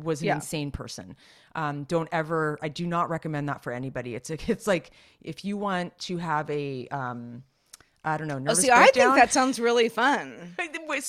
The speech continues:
Speaker 2: 'Cause I'm
Speaker 1: sprinting
Speaker 2: like,
Speaker 1: around the
Speaker 2: I just
Speaker 1: track one time
Speaker 2: run
Speaker 1: around.
Speaker 2: as f-, as fast as I can for
Speaker 1: Yeah, but,
Speaker 2: four hundred
Speaker 1: but
Speaker 2: meters.
Speaker 1: think about it. You have, so you have, like, the little spiky shoes on, you're on the blocks, and there's someone shooting a,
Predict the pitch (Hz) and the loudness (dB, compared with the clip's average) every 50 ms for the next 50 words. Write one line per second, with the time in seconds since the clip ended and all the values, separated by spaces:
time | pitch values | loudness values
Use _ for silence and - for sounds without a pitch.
0 | - - - 262 262 269 254 262 285 262 233 233 233 233 240 254 233 214 180 208 | -6 -4 0 2 4 6 6 6 6 6 6 6 8 6 6 6 6 6 4 2
1 | - 196 185 165 165 208 208 214 220 233 254 277 294 320 359 349 - 240 214 233 | 2 0 -2 2 4 4 6 6 6 4 4 4 4 4 2 2 0 0 -2 -4
2 | - - - - - _ - 214 220 208 190 - - - - - 190 165 170 190 | -4 -6 -10 -14 -14 _ -4 -2 -2 -2 -4 -6 -10 -10 -6 -2 0 2 2 2
3 | 233 240 - 240 240 220 226 202 208 - 220 196 196 208 226 262 277 262 - 214 | 0 0 -2 -6 -6 -4 -4 -6 -6 -6 -6 -6 -6 -4 -4 -6 -6 -6 -2 0
4 | 240 233 233 233 208 208 180 214 202 196 196 190 214 190 190 214 247 226 240 - | 2 2 4 4 2 2 0 -2 -4 -6 -4 -2 -2 0 0 0 -2 -2 -2 -2
5 | 233 202 185 170 143 165 180 185 190 170 - - - 180 175 170 180 180 175 160 | 0 0 0 -2 -2 -6 -6 -4 -4 -4 -4 -6 -10 -8 -6 -6 -4 -4 -6 -4
6 | 170 160 156 _ - 160 156 165 160 151 143 135 - - - - 151 156 160 - | -6 -8 -8 _ -8 -8 -6 -4 -4 -4 -4 -6 -8 -10 -10 -8 -6 -8 -8 -8
7 | 190 175 - - 170 156 156 151 143 165 147 143 143 143 143 147 147 - - 160 | -8 -8 -8 -6 -6 -6 -8 -8 -6 -6 -4 -4 -4 -6 -6 -6 -8 -8 -8 -8
8 | 160 - 151 147 160 185 196 165 165 151 147 123 120 131 143 - - - - - | -6 -6 -6 -6 -6 -6 -6 -6 -4 -4 -2 0 0 -2 -2 -4 -8 -12 -10 -10
9 | - - - 170 170 165 160 156 - - - 175 160 165 165 165 - - - - | -10 -10 -10 -8 -8 -6 -8 -8 -8 -8 -6 -6 -6 -6 -6 -8 -8 -8 -8 -6
10 | - 190 180 160 175 160 147 135 | -6 -6 -6 -6 -6 -8 -8 -10